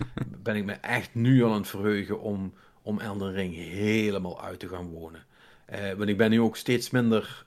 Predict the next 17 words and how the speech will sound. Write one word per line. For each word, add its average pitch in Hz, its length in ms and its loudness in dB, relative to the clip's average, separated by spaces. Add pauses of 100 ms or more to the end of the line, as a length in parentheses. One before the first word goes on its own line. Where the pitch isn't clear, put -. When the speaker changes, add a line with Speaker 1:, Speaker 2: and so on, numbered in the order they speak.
Speaker 2:
eh, 95 440 -6
eh, 92 60 -10 (580)
op 107 120 -8
mijn 98 120 -6
paard 127 240 2
aan 135 60 -4
het 127 100 -6
springen. 120 440 -2 (320)
Ik 120 140 -8
loop 123 200 6
gewoon 98 260 -6
stukken. - 340 -14 (640)
Want 110 220 -2
an-, 110 100 0
Speaker 1:
Ja. 139 100 6
Speaker 2:
want, 107 180 0 (100)
want, 101 240 -8